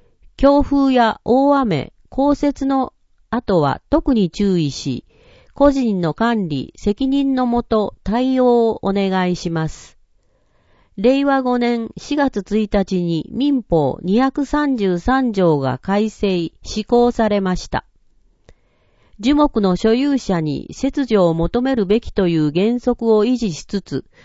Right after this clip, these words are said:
次のいずれかの場合には、隣接する土地の所有者が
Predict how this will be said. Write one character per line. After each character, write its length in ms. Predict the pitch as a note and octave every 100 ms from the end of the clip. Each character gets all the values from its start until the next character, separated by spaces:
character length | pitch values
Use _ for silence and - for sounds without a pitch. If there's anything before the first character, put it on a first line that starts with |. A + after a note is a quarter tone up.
| -
次 320 | - A3 C#4
の 200 | B3+ D#3+ -
い 160 | - F3+
ず 140 | A#3
れ 140 | C#4+ D4
か 160 | B3
の 160 | F#3 D3+
場 180 | E3+ E3+
合 100 | E3+
に 200 | E3+ D#3
は、 220 | C3+ C3+ _ _ -
隣 220 | A3 C4 C#4+
接 320 | C#4+ C#4 C4
す 120 | B3+
る 140 | A#3+
土 140 | A#3 A3
地 140 | C4+
の 140 | C#4 C4+
所 160 | C4
有 240 | C4 C#4 A#3+
者 220 | - D#3+
が 220 | C#3 B2+